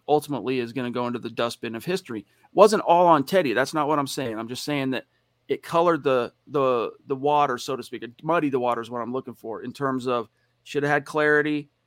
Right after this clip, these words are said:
at quarterback. Instead, it turned into this faux quarterback competition that I now, in hindsight, in retrospect, don't believe was a true fifty-fifty competition,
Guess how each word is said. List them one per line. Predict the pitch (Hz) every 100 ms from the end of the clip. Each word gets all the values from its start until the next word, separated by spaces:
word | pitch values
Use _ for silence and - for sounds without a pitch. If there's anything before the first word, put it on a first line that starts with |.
| _
at | - 123
quarterback. | - 170 165 147 143 139 _
Instead, | 135 117 - 143 143
it | 131 - _
turned | - 139
into | 131 120
this | 117 110 - - _ _ _
faux | - - - 147 147 143 139 135
quarterback | - 147 147 135 113
competition | - 135 127 - 131 120 135 117
that | 107
I | 104
now, | 117 120 131 135
in |
hindsight, | 117 131 131 127 131 123 110 _ _ _
in | 123
retrospect, | 120 139 139 131 - 120 -
don't | 123 131
believe | 117 127 123
was | 107 120 123
a | 131
true | 127 139 131 131
fifty-fifty | 131 131 123 135 127
competition, | - 127 123 113 135 117 - 113